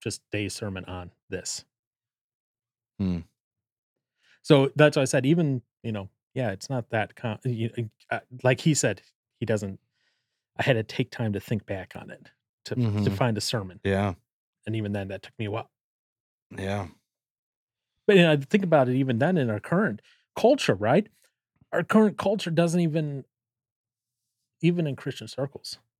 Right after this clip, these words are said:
Speaker 1: doesn't even agree that hell exists.
Speaker 2: That's so weird.
Speaker 1: And a lot of them will say, "Well, hell is current earth, and therefore they've lived their hell, and therefore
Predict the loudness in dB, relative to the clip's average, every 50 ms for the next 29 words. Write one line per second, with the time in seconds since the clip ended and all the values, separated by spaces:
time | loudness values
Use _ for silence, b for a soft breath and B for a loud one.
0 | _ _ _ _ -8 -4 0 0 2 2 0 0 -4 -4 -4 -4 -2 -2 -2 -2
1 | -4 -6 -6 -4 -4 -4 -4 -6 -10 -8 -8 -8 -8 -10 -14 -18 -18 -20 _ _
2 | _ _ _ _ _ _ _ -4 -2 -2 -2 -2 -6 -14 -20 -20 _ _ _ _
3 | _ _ _ _ _ _ _ _ _ _ _ _ _ _ _ _ _ _ _ _
4 | _ _ _ _ _ _ _ _ _ _ _ _ _ _ _ _ _ -20 -16 -12
5 | -12 -12 -10 -12 -14 -16 -18 -20 _ _ _ _ _ _ _ _ _ _ _ _
6 | _ _ _ _ _ _ _ _ _ _ _ _ _ _ _ _ _ _ _ _
7 | _ _ _ _ _ _ _ _ _ _ _ _ _ _ _ _ _ 0 2 2
8 | 4 4 4 4 4 2 2 2 0 0 0 -2 -4 -4 -6 -4 -2 0 0 0
9 | -2 -2 0 2 2 2 2 0 -2 -2 -2 -2 -2 -2 -4 -8 _ _ _ _
10 | _ _ _ -6 0 2 4 4 4 4 2 0 0 0 -2 -2 -2 -4 -6 -8
11 | -12 _ _ _ _ -2 2 2 2 2 0 -2 -2 0 0 0 -2 -6 -18 -20
12 | _ _ _ _ _ _ _ _ _ _ -4 -2 0 0 0 -2 -2 -4 -4 -4
13 | -4 -4 -6 -6 -4 -4 -4 -4 -2 -4 -4 -4 -2 -2 -2 -2 -4 -4 -6 -8
14 | -8 -10 -10 -10 -10 -12 _ -10 -8 -8 -8 -8 -12